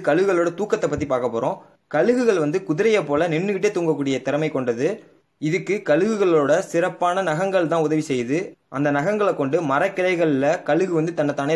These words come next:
லாக் பண்ணிக்கும். இதன் மூலமா அது கீழே விழாது. So உட்காந்துக்கிட்டே அதால தூங்க முடியும். அடுத்தது கழுகோட வேகம். உங்களால நினைச்சு பார்க்க முடியாத அளவுக்கு வேகமான கழுகுகள்லாம் இருக்கு. அதுக்கு எடுத்துக்காட்டா ஒரு கழுகோட வேகம் என்னன்னா, முன்னூத்தி இருபது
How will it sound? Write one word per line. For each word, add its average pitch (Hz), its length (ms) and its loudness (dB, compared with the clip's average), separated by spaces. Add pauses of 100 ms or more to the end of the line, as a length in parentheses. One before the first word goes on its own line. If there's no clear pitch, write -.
லாக் 160 260 0
பண்ணிக்கும். 139 400 -2 (200)
இதன் 147 160 0
மூலமா 147 200 0
அது 156 160 0
கீழே 165 200 2
விழாது. 139 320 2 (200)
So - 80 -6 (140)
உட்காந்துக்கிட்டே 165 460 0
அதால 147 260 2
தூங்க 151 220 -2
முடியும். 131 280 -4 (680)
அடுத்தது 175 300 0 (120)
கழுகோட 185 420 2
வேகம். 139 320 0 (640)
உங்களால 170 420 2
நினைச்சு 220 320 -2
பார்க்க 190 320 0
முடியாத 151 280 2
அளவுக்கு 175 300 0
வேகமான 170 440 0
கழுகுகள்லாம் 151 640 2
இருக்கு. 147 280 -2 (800)
அதுக்கு 139 260 -2
எடுத்துக்காட்டா 180 540 0 (160)
ஒரு 143 120 0 (100)
கழுகோட 190 360 4 (140)
வேகம் 165 300 2
என்னன்னா, 135 280 0 (160)
முன்னூத்தி 208 380 -2
இருபது 170 180 2